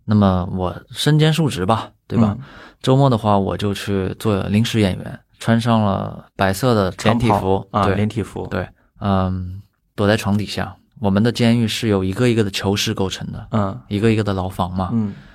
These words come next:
Speaker 1: 我当时是这么想的，只要客人一进来，我从床底下以迅雷不及掩耳之势出现，就必然非常好的一个效果能够吓倒他们。但结果呢，是非常令我意外了。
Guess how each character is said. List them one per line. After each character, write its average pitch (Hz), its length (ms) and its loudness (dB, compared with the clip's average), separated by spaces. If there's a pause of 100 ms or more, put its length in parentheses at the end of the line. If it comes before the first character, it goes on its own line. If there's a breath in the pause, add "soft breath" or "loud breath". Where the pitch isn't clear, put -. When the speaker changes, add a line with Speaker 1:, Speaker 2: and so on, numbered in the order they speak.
(480 loud breath)
Speaker 1:
我 110 140 0
当 160 160 4
时 139 140 -2
是 143 140 -2
这 170 100 0
么 160 80 4
想 101 160 -2 (100)
的， - 120 -20 (260)
只 110 160 2
要 151 160 6
客 151 220 0
人 117 160 2
一 104 40 0
进 120 220 -2
来， 87 240 -8 (600)
我 107 120 2
从 110 160 0
床 110 240 0
底 110 140 -2
下 104 160 2
以 95 80 0
迅 151 340 0
雷 101 140 4
不 - 160 -2
及 117 180 -2
掩 101 180 2
耳 110 140 0
之 - 160 -6
势 101 140 -6
出 - 180 -8
现， 113 300 0 (200)
就 123 140 0
必 160 160 2
然 101 380 2
非 120 360 2
常 95 280 -6
好 98 240 -4
的 95 100 -8
一 95 60 -4
个 101 80 -6
效 110 260 0
果 98 100 -6
能 95 140 -4
够 95 80 -6
吓 110 220 0
倒 - 120 -8
他 - 140 -14
们。 107 80 -12 (460)
但 135 180 2
结 120 220 4
果 123 200 2
呢， 95 360 -2
是 101 340 -4
非 120 220 2
常 95 400 -2 (160)
令 131 280 4
我 95 220 -2
意 104 140 2
外 95 240 4
了。 - 160 -14